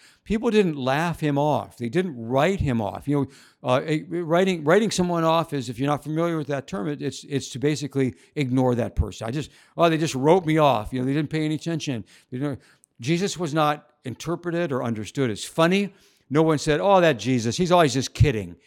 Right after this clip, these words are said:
You know, he, he's, he's such a tease. He's just always kidding around." Nobody responded to Jesus that way. He, he wasn't that kind of a person. No one said, although, uh,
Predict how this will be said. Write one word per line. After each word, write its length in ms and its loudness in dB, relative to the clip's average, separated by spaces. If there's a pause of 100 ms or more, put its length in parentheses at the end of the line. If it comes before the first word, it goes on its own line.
(140)
You 80 -6
know, 100 2
he, 120 0
he's, 320 -2
he's 360 -2
such 220 2
a 80 0
tease. 560 -2
He's 120 -6
just 220 -2
always 200 -2
kidding 300 0
around." 360 0 (380)
Nobody 260 -2
responded 480 0
to 100 -6
Jesus 400 -6
that 240 -8
way. 300 -12 (380)
He, 180 0
he 180 -6
wasn't 420 2
that 220 0
kind 460 -2
of 100 -4
a 60 -4
person. 480 -4 (260)
No 120 4
one 100 6
said, 460 2
although, 400 2 (240)
uh, 220 0